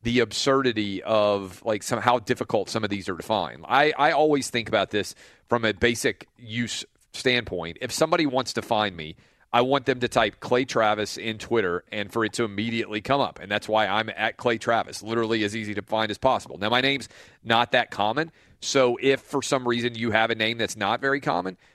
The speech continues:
then you can change it. Anyway, that's my rant for all the N B A guys, 'cause you're gonna see these guys get drafted and their random Twitter handles are gonna come up and they're gonna look ridiculous. And you're gonna be like, "Why can't you just have your actual name instead of making me," what is Paul George again?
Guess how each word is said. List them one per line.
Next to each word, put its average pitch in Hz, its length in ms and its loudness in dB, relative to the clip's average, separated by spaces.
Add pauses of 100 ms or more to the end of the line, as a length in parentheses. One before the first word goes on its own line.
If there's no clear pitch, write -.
(100)
then 120 160 0
you 117 120 -4
can 107 120 -6
change 98 320 -2
it. - 180 -8
Anyway, 113 420 0 (360)
that's 131 240 4
my 135 160 2
rant 113 480 0
for 113 140 2
all 110 160 4
the 110 160 0
N 107 100 -4
B 104 160 -2
A 104 140 0
guys, 90 340 0
'cause 107 160 -6
you're 131 80 2
gonna 120 160 0
see 156 180 -2
these 127 160 -2
guys 110 280 2
get 104 120 -2
drafted 107 600 0 (320)
and 117 120 -2
their 113 140 2
random 113 460 0
Twitter 143 280 2
handles 98 360 -2
are 98 40 -4
gonna 92 160 -6
come 98 220 -2
up 98 220 0
and 113 100 -12
they're 107 80 0
gonna 110 160 0
look 113 240 0
ridiculous. 101 560 -2
And 113 60 -16
you're 113 80 -6
gonna 113 80 -8
be 117 80 0
like, 110 160 0
"Why 110 120 2
can't 131 240 -4
you 123 60 -8
just 113 160 -6
have 120 180 2
your 110 140 0
actual 110 380 -4
name 98 420 -4 (380)
instead 117 280 0
of 110 60 0
making 117 280 0
me," 113 100 0
what 123 180 4
is 135 80 0
Paul 151 280 2
George 147 280 0
again? 156 300 -2